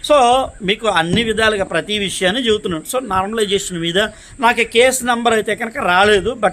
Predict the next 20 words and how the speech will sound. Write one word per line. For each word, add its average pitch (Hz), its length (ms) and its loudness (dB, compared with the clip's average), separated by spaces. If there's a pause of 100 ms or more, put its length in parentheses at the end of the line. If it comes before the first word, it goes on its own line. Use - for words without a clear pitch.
కాకపోతే 196 520 0 (240)
ఈ 196 120 -2
వారంలో 214 480 2
ఉందని 226 580 0
చెబుతున్నారు, 220 600 0
అంతేనండి. 175 540 -2 (460)
అది 175 140 2
ఎంతవరకు 208 640 0
ఏంటన్నది 190 600 0
దాని 185 220 2
గురించి 196 320 -6
కేసుకు 190 340 -2
సంబంధించిన 185 640 -2 (320)
అప్‌డేట్ 175 480 2
అయితే 196 260 0
కనుక, 170 600 -2 (300)
so, 240 40 4 (380)
ఆ, 180 260 4
ఇది 196 380 0
ఎంతమంది 190 480 -2